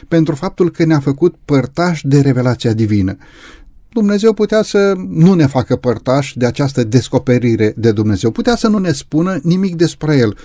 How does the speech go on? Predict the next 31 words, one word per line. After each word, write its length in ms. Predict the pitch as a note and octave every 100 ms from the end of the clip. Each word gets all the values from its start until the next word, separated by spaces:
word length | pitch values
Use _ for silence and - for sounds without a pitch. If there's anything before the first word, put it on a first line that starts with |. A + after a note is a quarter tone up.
| -
și 160 | - -
nu 140 | C3+
era 240 | F#3 F#3 F#3+
nicio 240 | G3 -
problemă. 520 | - D#3+ C#3+ B2 G#2 -
De 200 | A#2 A2+
ce? 220 | E3 A3+ - - -
Pentru 300 | F3 D3 D3
că 120 | C#3
El 420 | E3 E3 A3 F#3 C3+
este 340 | C#3 C#3 C3
Dumnezeul 600 | A2 A2 A#2 G2 A#2 G#2+
nostru. 500 | G2+ F#2+ - G2 G2 - - - -
Și 520 | - - C3 E3+ G3+ - - - -
în 320 | C#3 A#2 G#2
direcția 460 | A2+ A#2+ E3 -
aceasta, 640 | F3+ E3 A#2+ G2+ - D#3+ G3 - -
Dumnezeu 440 | D#3 E3 D#3+ F#3+
nu 160 | F3 F#3
ne 80 | F3
este 280 | E3 - D3
dator 380 | C3+ C3 B2+
cu 100 | -
nimic. 500 | A#2 G#2 F#2 E2+ - - - - _ - _
De 280 | - A2 A2+
ce? 360 | - C3 G3+ - -
Pentru 320 | E3 E3 D3+
că 180 | C#3 C#3+
noi, 220 | C3+ E3
oamenii, 580 | D#3 C3+ C#3+ F3+ F3+ C#3 -
nu 460 | D#3+ D3 E3 G#3 F3+